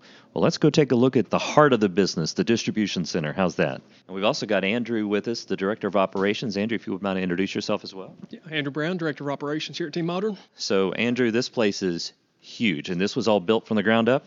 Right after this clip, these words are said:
Speaker 2: It was, correct. Yes, we've got a hundred ten thousand square feet and forty-foot ceilings in the tall part. And the great thing about this facility is once we outgrow this, we can add on to the back and double the space here.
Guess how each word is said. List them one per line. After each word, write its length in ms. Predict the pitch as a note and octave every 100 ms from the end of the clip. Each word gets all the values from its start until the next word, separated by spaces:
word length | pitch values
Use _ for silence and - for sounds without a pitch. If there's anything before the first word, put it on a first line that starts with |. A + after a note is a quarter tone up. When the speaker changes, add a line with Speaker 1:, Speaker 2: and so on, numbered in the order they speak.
| _
Speaker 2:
It 60 | E3
was, 360 | D3 B2 A#2
correct. 400 | - D#3 A#2 A2 C#3+
Yes, 200 | A#2+ D#3+
we've 60 |
got 120 | C#3+ C#3
a 20 |
hundred 180 | D3+ D#3
ten 140 | D3+
thousand 240 | D#3 C3+
square 240 | - E3 C#3
feet 420 | E3 D3 D#3 - _ - _ -
and 520 | C#3+ C3 B2+ A#2+ A#2+ _
forty-foot 400 | G#3 F#3 - F3+
ceilings 540 | - F#3 E3+ E3+ D#3+ D#3
in 80 |
the 300 | C#3+ C3+ B2+ B2+
tall 180 | E3+ D#3
part. 440 | F3 D#3+ D#3 - _ G#3
And 80 | D3
the 60 |
great 180 | D#3 D#3
thing 100 | D3
about 140 | C#3
this 100 | C3
facility 540 | - - D3+ C3+ C3 B2+
is 260 | B2 - - -
once 200 | D3+ -
we 140 | D3
outgrow 300 | D3 D3 C#3+
this, 300 | C#3+ C#3+ -
we 80 | C#3+
can 240 | C3 C#3+ D3+
add 160 | C3+
on 100 | C3
to 60 | B2+
the 60 | B2+
back 320 | B2+ A#2 C3
and 80 | B2+
double 180 | A#2+
the 60 | B2
space 300 | - C3 C3
here. 220 | D3+ C#3